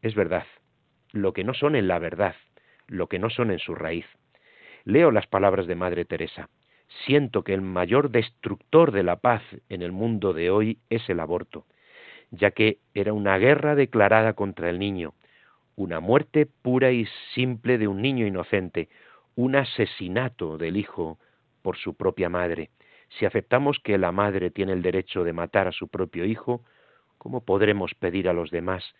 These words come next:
que no se maten unos a otros?". Estamos en un momento crucial de la historia. Sí, es un momento crucial, porque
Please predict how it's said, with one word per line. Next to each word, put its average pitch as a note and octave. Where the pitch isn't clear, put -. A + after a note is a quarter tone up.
que F2
no F2+
se -
maten F2
unos F#2
a D#2+
otros?". -
Estamos D#3+
en C#3+
un C3+
momento C3
crucial A2+
de F#2+
la F2
historia. E2
Sí, G#2
es A#2
un C3+
momento G#2
crucial, E2
porque G#2+